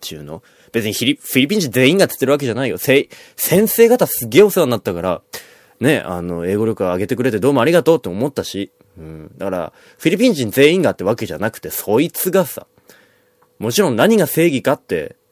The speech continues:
ね、日本の論理がやはり通じないから、ね、そうやって、あの、金持ってる、もう、金持ってる日本人から、えー、たくさんお金をもらって、で、それで、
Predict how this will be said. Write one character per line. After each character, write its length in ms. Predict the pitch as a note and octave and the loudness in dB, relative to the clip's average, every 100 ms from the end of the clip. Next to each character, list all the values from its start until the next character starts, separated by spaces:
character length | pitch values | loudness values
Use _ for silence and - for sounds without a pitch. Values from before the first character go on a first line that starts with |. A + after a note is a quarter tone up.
| _ _ - | _ _ -8
ね、 320 | A#2 D#3+ D#3+ _ _ _ | -2 -2 -4 _ _ _
日 180 | G#2 A2+ | -6 -2
本 180 | E3 G#3+ | 0 2
の 100 | G#3+ | 4
論 160 | A3 A3 | 4 4
理 80 | |
が 80 | A2 | 4
や 100 | F#2 | 2
は 60 | C#3+ | 2
り 120 | A#2+ | -2
通 200 | - B2+ | -2 -4
じ 80 | D#3 | 0
な 100 | F3 | -2
い 60 | |
か 120 | A#2 F2+ | -2 -2
ら、 220 | G2 - _ _ _ | -2 -2 _ _ _
ね、 180 | C3+ G#2+ | -2 0
そ 140 | A#2+ | 0
う 20 | |
や 80 | A2 | 0
っ 40 | - | 2
て、 260 | D#3+ A2 | 2 2
あ 120 | F2 F#2+ | 0 -4
の、 360 | F#2 F2+ F2+ | -4 -4 -6
金 200 | - G#2+ | -6 -4
持 140 | A2 D3 | -2 -2
っ 20 | |
て 160 | - A#2 | 0 0
る、 320 | B2+ F2+ - _ - | 0 -2 -8 _ -20
も 360 | - G#2+ G#2 G2+ | -10 -8 -4 -4
う、 420 | F2+ A#1+ F#2 A#2+ | -6 -10 -14 -16
金 220 | - G#2+ A2 | -8 -4 -2
持 100 | D3+ | 0
っ 40 | |
て 100 | - | 2
る 100 | G#2 | 0
日 120 | F#2+ | -2
本 180 | A2 C3 | -2 -4
人 160 | C3 D#3+ | -4 -4
か 120 | G#2+ | 0
ら、 260 | B2+ G#2 - - - - | 2 2 -2 -16 -20 -10
え 100 | F2+ | -8
ー、 20 | |
た 140 | G2 | -6
く 60 | F#2+ | -6
さ 140 | - | -2
ん 100 | A#2+ | -2
お 40 | G#2 | 0
金 200 | A#2+ C3 | 0 0
を 100 | C3 | -2
も 80 | A2+ | -2
ら 120 | B2 | -4
っ 60 | |
て、 180 | - D#3 | 0 0
で、 100 | F#2+ | 0
そ 120 | - | -4
れ 120 | A2+ D#3 | -4 0
で、 260 | F#3 F#2+ | 2 0